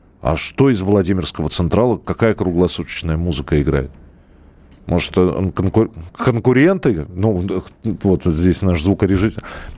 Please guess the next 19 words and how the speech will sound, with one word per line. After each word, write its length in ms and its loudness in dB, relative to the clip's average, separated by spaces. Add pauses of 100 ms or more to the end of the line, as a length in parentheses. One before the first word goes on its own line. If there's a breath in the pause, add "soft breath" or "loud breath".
(160)
Круг 320 2
играет 400 2
в 100 -12
Твери. 600 2
Вряд 480 2
ли 60 2
он 120 -4
во 120 -2
Владимирском. 680 0
Нет, 180 2
он 120 2
может, 320 2
конечно, 440 -2
играть. 320 0
Может, 220 -2
они 140 2
когда 260 2
радиостанцию 720 0
какую-то. 400 0